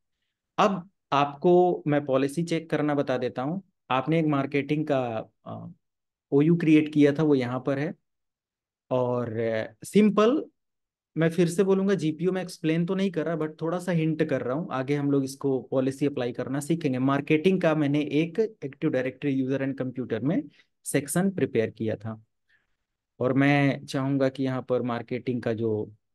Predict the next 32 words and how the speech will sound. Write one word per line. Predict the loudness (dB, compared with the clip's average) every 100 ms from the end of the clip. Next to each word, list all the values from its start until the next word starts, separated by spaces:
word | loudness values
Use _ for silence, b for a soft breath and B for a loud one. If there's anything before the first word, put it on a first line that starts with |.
| _ _
इन्वायरमेंट | -2 0 0 2 0 2
है, | 2
वो | 2
इतने | -2 -2 -4
सारे | -2 -4 -6
यूजर | -6 -2 -2
के | -4
साथ | -8 -10 -10
है। | -14 -16 _
यहाँ | -2 0 2
पर | 2
हजारों | 2 0 0 0
हो | -2
सकते | -6 -6 -4
हैं, | -4 -4
दस, | -4 -4 -4
बीस, | -8 -6
पचास, | -4 -4 -4
सौ, | -6 -6
दो | -4 -6
सौ | -6 -8 -10 -16 -16
हो |
सकते | -10 -10 -6 -6
हैं। | -4 -8 -12 _ _ _ _ _ _ _ _ _ _ _ _ -6
ये | 4 4
जितने | 4 2 4 6 8
भी | 6 6 6 8
ऑब्जेक्ट | 6 4 2 2 -2
हैं, | 0 0 0
इन | 2 2
सभी | 2 -4 -2 -2 -2 0 0 -2
को | -6 2 2 4 2 0 -4